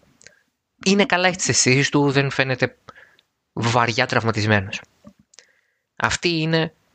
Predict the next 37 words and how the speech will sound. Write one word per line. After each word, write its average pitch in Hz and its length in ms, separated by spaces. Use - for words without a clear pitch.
μια 147 220
πραγματικότητα 147 640
που - 160
κατανοώ 139 640
από 139 180
την 135 200
άποψη 143 500
ότι, 117 440
ναι, 127 360
τα 117 120
πολλά 123 280
replay, 131 340
οκ, - 180
θα 117 100
μπορούσαν 110 320
να 107 80
λείπουν, 110 260
αλλά 123 120
απ' 127 60
την 139 160
άλλη, 170 180
είναι 131 100
αυτό 165 140
που 175 80
είπε 175 180
και 160 100
ο 151 40
Γκίντερ 160 320
Στάινερ, 143 440
ο - 20
επικεφαλής 123 480
της - 180
Haas, 143 340
ότι 135 220
αυτά 135 300
τα 190 140
πλάνα 131 680